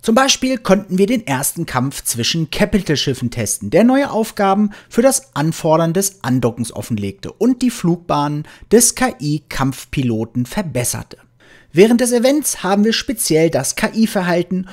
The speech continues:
und die Spielererfahrungen überprüft. Was nicht so gut lief.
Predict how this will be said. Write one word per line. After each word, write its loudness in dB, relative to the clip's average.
und 4
die 4
Spielererfahrungen -2
überprüft. -6
Was -2
nicht 2
so -6
gut -12
lief. -14